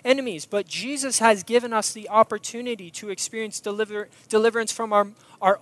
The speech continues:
ultimate enemies, sin and death and the devil. That is what Christ has done for us. Through faith in Christ, we get to receive all the benefits of his faithfulness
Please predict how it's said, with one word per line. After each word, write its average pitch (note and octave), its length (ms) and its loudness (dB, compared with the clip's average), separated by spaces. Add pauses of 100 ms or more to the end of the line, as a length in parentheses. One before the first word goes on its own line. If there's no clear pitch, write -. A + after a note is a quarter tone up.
ultimate A#3 500 -4
enemies, C#3+ 560 -20 (140)
sin B3 600 -2 (180)
and D#3+ 240 -18
death B3 480 0 (320)
and E3+ 120 -14
the E3 80 -10
devil. B3 440 2 (760)
That C4+ 300 6
is A3 180 -4
what A3 200 -2
Christ A3+ 380 -4
has G3+ 260 -6
done C4 360 -6
for D3+ 360 -12
us. - 500 -20 (1500)
Through C#4 440 -8
faith C#4 360 6
in G#3+ 220 -12
Christ, C4+ 420 4
we C#4+ 180 0
get B3+ 220 -8
to A3 160 -12
receive A3+ 480 -6 (260)
all C#4+ 260 10
the C#4 120 4
benefits C#4+ 520 4
of A#3+ 220 6
his A#3 380 0
faithfulness - 960 -6